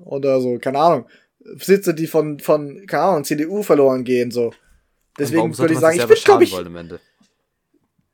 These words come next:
Speaker 1: Ja, und ich, aber ich, aus meiner Sicht, ne, die Parteien werden nicht dafür stimmen, aber ich denk so,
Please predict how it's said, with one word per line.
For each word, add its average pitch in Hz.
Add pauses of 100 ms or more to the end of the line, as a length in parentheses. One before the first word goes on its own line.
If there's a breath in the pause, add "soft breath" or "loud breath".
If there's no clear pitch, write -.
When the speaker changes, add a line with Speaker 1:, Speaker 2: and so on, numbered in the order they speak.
(180)
Speaker 1:
Ja, 165 (140)
und 151
ich, 160
aber 147 (100)
ich, 156
aus 165
meiner 180
Sicht, 139
ne, 160
die 160
Parteien 165
werden 156
nicht 175
dafür 156
stimmen, 170
aber 139
ich 156
denk 160
so, 143